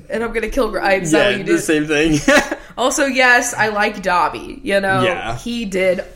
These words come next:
Speaker 1: a great, in the first time you meet him, he's not, uh, he's annoying, okay? We,
Speaker 2: <laughs>
Speaker 1: he's fucking up the works. He's gumming 'em up.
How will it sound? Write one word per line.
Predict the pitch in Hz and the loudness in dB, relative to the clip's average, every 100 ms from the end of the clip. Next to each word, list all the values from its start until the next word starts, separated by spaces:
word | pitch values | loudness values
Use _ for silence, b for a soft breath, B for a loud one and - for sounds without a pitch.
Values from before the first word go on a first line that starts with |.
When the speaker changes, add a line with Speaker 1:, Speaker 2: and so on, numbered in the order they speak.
| - - | -16 -4
Speaker 1:
a | 175 | -4
great, | 175 180 175 | -2 -6 -6
in | 160 175 | -6 -2
the | 226 | -2
first | 233 - 240 480 - | -2 0 0 0 0
time | 294 240 | 0 0
you | 196 | -6
meet | 196 208 | -6 -4
him, | 175 175 | -4 -4
he's | 196 190 | -6 -8
not, | 175 170 262 453 - - - - - - - | -10 -6 -4 -4 -6 -14 -20 -20 -20 -20 -10
uh, | |
he's | - 233 269 | -6 -6 -4
annoying, | 339 440 - - 269 - | -4 -4 -6 -10 -14 -12
okay? | - - - - | -10 -6 -6 -6
We, | 240 | -8
Speaker 2:
<laughs> | 180 | -4
Speaker 1:
he's | 120 190 196 262 262 | 0 0 2 2 4
fucking | 339 254 - | 4 4 2
up | 294 302 | -2 -2
the | 330 | -2
works. | 320 - 339 | -2 0 0
He's | 240 202 | 0 -2
gumming | 190 196 285 | -2 -2 -2
'em | 339 | -2
up. | 311 156 | -2 -4